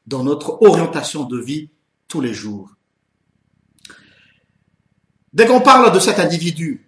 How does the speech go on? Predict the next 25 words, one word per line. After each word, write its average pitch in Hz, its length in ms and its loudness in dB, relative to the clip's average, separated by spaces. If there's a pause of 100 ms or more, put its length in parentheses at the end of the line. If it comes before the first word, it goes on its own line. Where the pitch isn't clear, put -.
(140)
Abraham, 151 720 -2
nous 165 160 -6
penserons 202 720 -2
tout 226 240 -6
de - 40 -14
suite, - 560 -2 (280)
nous 151 100 -10
faisons 160 280 -4
tout 196 140 -6
de - 40 -12
suite - 260 -6
le 156 140 0
lien 180 400 -4 (400)
à 143 140 0
l'alliance 151 720 -2
que 143 100 -8
Dieu 143 720 -4 (200)
avait 127 500 -12
établie 143 680 -4 (420)
avec 139 360 -8
lui 185 380 -8 (140)
et 349 280 4 (1400)
toute - 280 -2
sa 143 220 -4
descendance. - 880 -12